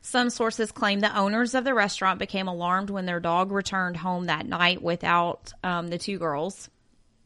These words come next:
Lasanne's parents stopped receiving text messages, which both women had been sending to their families daily. On the morning of April second, the women missed an appointment with a local guide. On April sixth,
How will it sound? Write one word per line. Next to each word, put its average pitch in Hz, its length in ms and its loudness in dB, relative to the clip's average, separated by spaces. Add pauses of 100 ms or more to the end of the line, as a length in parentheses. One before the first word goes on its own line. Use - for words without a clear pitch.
(920)
Lasanne's 220 480 4
parents 240 500 2
stopped 185 400 2
receiving 185 480 -2
text - 360 -4
messages, 175 760 2 (160)
which 185 540 2
both 208 240 4
women 202 360 0
had 214 200 2
been 190 160 0
sending 220 520 0
to 185 120 -6
their 170 160 0
families 165 500 -6
daily. 165 580 -2 (640)
On 180 140 2
the 180 80 4
morning 180 380 2
of 165 100 0
April 180 300 -2
second, 220 580 0
the 185 100 -2
women 185 380 2
missed 175 300 0
an 240 80 2
appointment 185 500 -4
with 196 140 -4
a 185 80 0
local 165 300 0
guide. 185 460 0 (600)
On 185 180 4
April 180 300 -4
sixth, - 600 -2